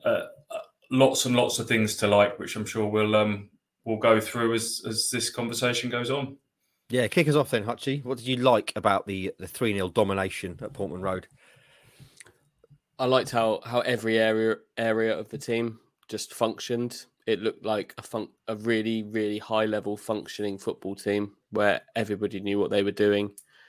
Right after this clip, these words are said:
Speaker 3: um, very clear in what they were asked to do, were able to execute it, and just every area of the team did their job. Um, that's quite a broad thing to like, but <clears throat> that's, that's what I liked.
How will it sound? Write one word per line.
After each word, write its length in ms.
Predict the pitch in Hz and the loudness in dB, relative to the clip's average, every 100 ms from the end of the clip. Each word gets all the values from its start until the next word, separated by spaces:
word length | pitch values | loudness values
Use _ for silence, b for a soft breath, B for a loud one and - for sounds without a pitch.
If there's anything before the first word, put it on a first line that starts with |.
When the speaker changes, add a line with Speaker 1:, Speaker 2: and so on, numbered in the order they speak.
| b b - | b b -4
Speaker 3:
um, 560 | 104 101 98 101 98 - _ _ - | 2 4 4 2 -2 -6 _ _ -2
very 260 | 110 104 | 2 0
clear 340 | 101 113 107 104 | 0 2 2 2
in 80 | |
what 140 | 104 85 | 0 0
they 80 | 101 | 2
were 140 | 104 | 2
asked 240 | 107 - | 2 -4
to 40 | 107 | -6
do, 380 | 110 107 104 - | 0 2 0 -2
were 140 | 101 | -2
able 240 | 101 104 98 | 0 -2 -6
to 180 | - | -8
execute 640 | 117 - - 104 107 104 113 | -8 -6 -10 -6 -6 -4 -4
it, 160 | 98 | -4
and 200 | 110 98 | -4 -8
just 200 | 113 - | -8 -4
every 360 | 110 107 107 101 | -2 -2 0 0
area 460 | 107 104 104 101 - _ _ _ _ - | 2 2 0 -2 -6 _ _ _ _ -10
of 120 | 110 | -6
the 80 | 110 | -6
team 400 | 104 113 104 104 _ - | 0 2 2 -2 _ -8
did 160 | 107 - | -6 -2
their 140 | 104 | -4
job. 340 | 98 107 101 - _ - | 0 0 -2 -6 _ -12
Um, 320 | 107 101 98 - - | -8 -8 -10 -16 -16
that's 140 | 107 | -8
quite 160 | - 92 | -4 -2
a 60 | |
broad 300 | 92 107 104 | 2 2 2
thing 280 | - 104 101 | 2 -2 -2
to 120 | - | 0
like, 320 | 104 107 - - | 4 4 2 -4
but 180 | 98 - _ | -4 -6 _
<clears throat> 140 | _ - | _ -2
that's, 400 | - 107 110 - | 2 4 4 4
that's 280 | 117 110 - | 4 4 4
what 80 | 92 | -2
I 140 | 101 | 0
liked. 420 | 98 101 - - | 0 -2 -4 -16